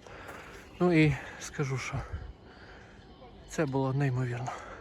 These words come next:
У мене настільки багато ем-, емоцій, потім якраз от все закінчилось.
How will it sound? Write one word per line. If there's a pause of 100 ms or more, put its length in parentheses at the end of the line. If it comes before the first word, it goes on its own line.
(1300)
У
мене
настільки (240)
багато
ем-,
емоцій, (120)
потім
якраз (1300)
от (560)
все
закінчилось.